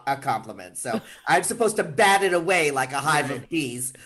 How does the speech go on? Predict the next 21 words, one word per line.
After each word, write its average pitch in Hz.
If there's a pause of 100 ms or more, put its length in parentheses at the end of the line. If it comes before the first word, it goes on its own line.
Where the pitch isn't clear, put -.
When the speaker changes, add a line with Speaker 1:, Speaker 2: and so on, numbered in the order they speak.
Speaker 1:
but, 156
um, 151
I 160
will, 208
I 175
will 220
accept 247
your 151
compliment 110
that 120
I, 123 (300)
that 127
you're 127
charmed 117
by 104
my 107
energy, 92 (180)
or 107 (100)
if -
that 101
was, 107